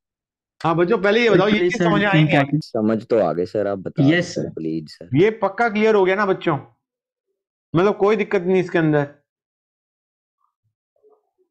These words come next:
Speaker 1: बोलो guys।
Speaker 3: हाँ सर,
Speaker 2: समझ गए
Speaker 3: ठीक
Speaker 2: सर।
Speaker 3: है sir।
Speaker 1: Okay, just a sec बच्चों।
Speaker 3: दो मिनट रुक जाओ सर, शायद अद्वैत रुक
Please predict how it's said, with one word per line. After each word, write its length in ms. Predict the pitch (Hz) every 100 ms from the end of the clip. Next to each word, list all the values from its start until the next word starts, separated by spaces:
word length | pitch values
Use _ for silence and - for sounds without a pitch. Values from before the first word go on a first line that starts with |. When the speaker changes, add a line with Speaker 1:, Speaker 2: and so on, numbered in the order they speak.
| _ 123
Speaker 1:
बोलो 300 | 131 160 165
guys। 360 | 170 190 - _ _ _ _ _ _ _ _ _ -
Speaker 3:
हाँ 220 | 85 87
सर, 180 | - 87
Speaker 2:
समझ 200 | 156 160
गए 180 | 143 127
Speaker 3:
ठीक 200 | 151 -
Speaker 2:
सर। 200 | - 69
Speaker 3:
है 80 |
sir। 300 | - 85 - - _ 135
Speaker 1:
Okay, 200 | 123 131
just 200 | 156 160
a 80 | 139
sec 220 | 120 104
बच्चों। 300 | 98 85 - - _ _ _ _
Speaker 3:
दो 220 | 98 107 107
मिनट 240 | 107 98
रुक 100 | 92
जाओ 160 | 82 98
सर, 160 | 110 95
शायद 300 | 104 101 95
अद्वैत 400 | - 95 95
रुक 100 | 98